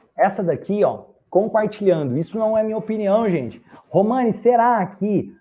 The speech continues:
a hipnose pode ajudar no tratamento de depressão, de ansiedade? Olha o que que essa pesquisa aqui do P H D em psicologia, Alfred Barros, fala. Olha que interessante. É, é legal, ó, ele comparou com a psico-,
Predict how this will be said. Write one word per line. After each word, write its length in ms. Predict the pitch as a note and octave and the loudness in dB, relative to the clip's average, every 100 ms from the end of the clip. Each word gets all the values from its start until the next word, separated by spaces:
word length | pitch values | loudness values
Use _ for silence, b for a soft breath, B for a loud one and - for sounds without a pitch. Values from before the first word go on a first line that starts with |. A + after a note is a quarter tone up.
| - | -6
a 160 | F3 G#3+ | -2 -2
hipnose 440 | F3 F3+ F#3+ F#3+ | -2 -2 -2 -2
pode 340 | - G#3 A3 G#3+ | 2 4 6 4
ajudar 500 | F#3 D#3+ D3 F3+ E3 | 2 0 0 0 -2
no 80 | F3+ | -2
tratamento 880 | F3+ F#3 F3+ D#3 F#3 F3+ D3+ A2 - _ - | -2 -2 -4 -2 -2 -2 -6 -12 -16 _ -12
de 340 | B2 C3 F3 | -8 -4 -2
depressão, 680 | C#3+ E3+ D#3+ B2+ - F#3+ F3+ | 0 0 -2 -2 -2 -2 -2
de 80 | C#3+ | -4
ansiedade? 560 | D#3+ D#3+ D3 F#3 D3 - | -6 -4 -2 0 -2 0
Olha 180 | G#3+ C4 | -2 -2
o 40 | |
que 100 | A#3+ | -6
que 80 | A#3 | -6
essa 160 | G#3 G3+ | -6 -4
pesquisa 460 | F#3 E3+ F3+ D#3+ | -4 -4 -6 -6
aqui 140 | - D3+ | -6 -10
do 100 | D3+ | -6
P 160 | E3 | -2
H 180 | D#3+ D3 | -2 -2
D 100 | C#3+ | -6
em 80 | D3 | -10
psicologia, 560 | _ - C#3 B2 C#3 C#3+ | _ -10 -8 -6 -4 -4
Alfred 300 | D3 C#3 A#2+ | -6 -8 -4
Barros, 480 | C3 D3+ D3 - - | -4 -4 -8 -12 -6
fala. 340 | C#3+ B2+ G#2+ _ _ _ _ _ - | -4 -4 -6 _ _ _ _ _ 0
Olha 220 | F#3 B3 | 2 2
que 100 | A#3 | 2
interessante. 720 | A3+ G#3 F3+ - D#3 A#2+ - - _ _ _ _ | 0 2 2 2 -4 -4 -12 -20 _ _ _ _
É, 360 | E3 F#3+ - - _ - | 4 4 2 -18 _ 0
é 80 | |
legal, 400 | A3+ F#3+ F#3 G#3+ | 2 4 6 6
ó, 180 | E3+ D3 F3 | 6 4 2
ele 160 | G3 | 0
comparou 520 | G3+ A#3 B3 G#3+ G3+ | 0 0 4 4 4
com 120 | G3+ A3 | 2 -2
a 60 | |
psico-, 520 | A3+ - F#3+ G3 F#3+ | -4 -6 -2 -2 -4